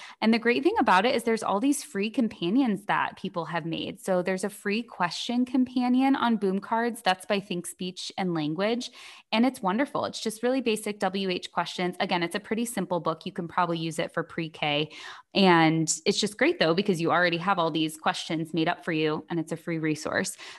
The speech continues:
There's also a free sequencing activity on Teachers Pay Teachers. So a bunch that you can do with this. And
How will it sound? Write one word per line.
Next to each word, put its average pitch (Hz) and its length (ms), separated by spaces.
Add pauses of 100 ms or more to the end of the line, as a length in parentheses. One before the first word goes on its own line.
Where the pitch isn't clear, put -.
There's 196 180
also 196 340
a 185 60
free 185 220
sequencing 190 720
activity 156 680
on 170 140
Teachers 160 380
Pay 156 160
Teachers. 156 600
So 156 320 (380)
a 190 60
bunch 160 340
that - 120
you 180 100
can 160 320
do 147 200
with 190 220
this. - 420 (100)
And 160 640